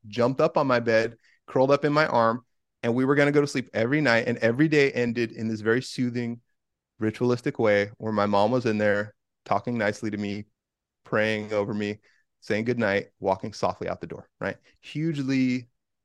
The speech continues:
comforting and beneficial psychologically, even physically, I'd say, for a child, right? So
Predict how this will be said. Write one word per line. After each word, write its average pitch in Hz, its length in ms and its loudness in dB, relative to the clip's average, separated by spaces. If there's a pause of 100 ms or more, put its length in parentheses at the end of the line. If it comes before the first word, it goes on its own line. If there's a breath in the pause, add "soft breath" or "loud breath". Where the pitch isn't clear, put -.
comforting 113 520 -8
and 104 100 -6
beneficial 104 600 -6
psychologically, 98 880 -4 (320 soft breath)
even 131 180 -4
physically, 117 420 0
I'd 92 160 -2
say, 92 140 -2
for 92 180 -8
a - 60 -10
child, 90 440 -8
right? 98 300 -10
So 101 320 2